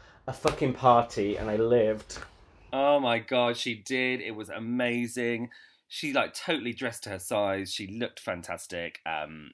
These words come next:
Speaker 2: it was so disco. It was just great. I'm not giving it my hit of the week. That still stays,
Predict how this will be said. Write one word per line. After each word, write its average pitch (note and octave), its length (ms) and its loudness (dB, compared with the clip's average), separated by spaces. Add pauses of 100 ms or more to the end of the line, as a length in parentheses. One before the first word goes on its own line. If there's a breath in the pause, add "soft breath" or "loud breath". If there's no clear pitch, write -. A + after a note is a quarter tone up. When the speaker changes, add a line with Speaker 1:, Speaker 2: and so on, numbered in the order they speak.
(100)
Speaker 2:
it G2+ 160 -8
was F#2+ 160 -10
so B2+ 280 2
disco. F2 600 -4
It E2 100 -6
was F#2 100 -10
just C#3 200 -10
great. D#2+ 520 -6 (320 loud breath)
I'm A#2 120 0
not D3+ 140 2
giving A#2+ 160 -4
it G2+ 140 -2
my G2+ 260 -2 (220 loud breath)
hit B2 140 0
of A2+ 60 -4
the A#2+ 60 2
week. F3 240 6
That D3+ 140 0
still D3+ 240 2
stays, - 420 -2